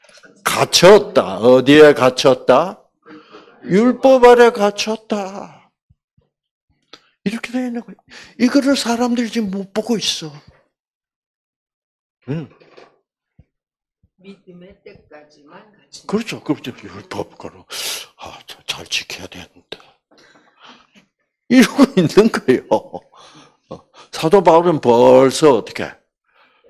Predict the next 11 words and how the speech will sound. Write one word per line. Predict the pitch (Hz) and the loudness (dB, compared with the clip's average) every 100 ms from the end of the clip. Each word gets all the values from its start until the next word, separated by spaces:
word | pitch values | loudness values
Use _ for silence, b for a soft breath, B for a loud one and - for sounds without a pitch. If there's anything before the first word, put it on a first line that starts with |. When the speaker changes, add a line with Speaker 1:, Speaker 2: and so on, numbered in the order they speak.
| - | -8
Speaker 1:
졸업했다고. | - 120 117 113 113 98 - 120 - - - _ _ _ _ _ _ _ _ _ _ _ _ _ _ _ _ _ _ _ _ _ _ - | -6 -4 -6 -6 -10 -12 -12 -14 -16 -20 -20 _ _ _ _ _ _ _ _ _ _ _ _ _ _ _ _ _ _ _ _ _ _ -16
그래서 | - 117 117 135 117 | -10 -8 -6 -4 -2
예수님이 | 110 107 - 104 101 98 92 | -4 -4 -8 -8 -8 -8 -12
오자 | - 87 - 73 - _ _ _ _ _ _ _ b b b | -16 -16 -16 -16 -20 _ _ _ _ _ _ _ b b b
우리가 | 92 98 92 98 | -12 -10 -10 -10
예수 | 98 95 104 | -10 -10 -12
그리스도를 | - 87 87 - 87 87 - | -16 -16 -14 -14 -12 -14 -14
받아들이면서 | 85 - 85 - 87 90 82 87 78 - - 92 - | -18 -16 -18 -16 -16 -16 -18 -18 -18 -16 -12 -14 -12
성령을 | - - 117 123 131 127 | -10 -8 -8 -8 -12 -14
받게 | - - - - | -18 -18 -18 -18
되고 | - | -20